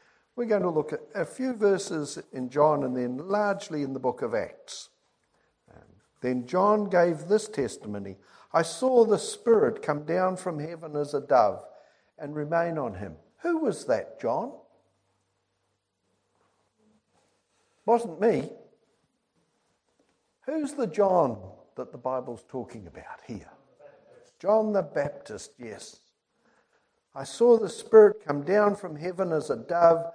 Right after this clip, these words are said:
and remain on Jesus, and I myself did not know him." Now, these two are relatives, aren't they?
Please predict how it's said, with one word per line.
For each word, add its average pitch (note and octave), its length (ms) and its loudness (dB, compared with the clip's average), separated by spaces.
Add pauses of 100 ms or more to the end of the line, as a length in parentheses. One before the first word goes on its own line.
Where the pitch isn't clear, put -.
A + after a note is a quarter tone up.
(240)
and D#3+ 160 -2
remain G#3 580 2
on E3+ 600 4
Jesus, C#3+ 720 -6 (460)
and C#3 180 -6 (120)
I G#3+ 240 4
myself A3 800 -2
did D#3+ 200 -6
not D#3 260 -2
know C3+ 220 4
him." A2 240 -2 (560)
Now, C#3 140 -4
these C4 260 -4
two B2 220 -4
are G2+ 100 2
relatives, F#3+ 600 -2
aren't B3+ 260 -8
they? G2+ 220 2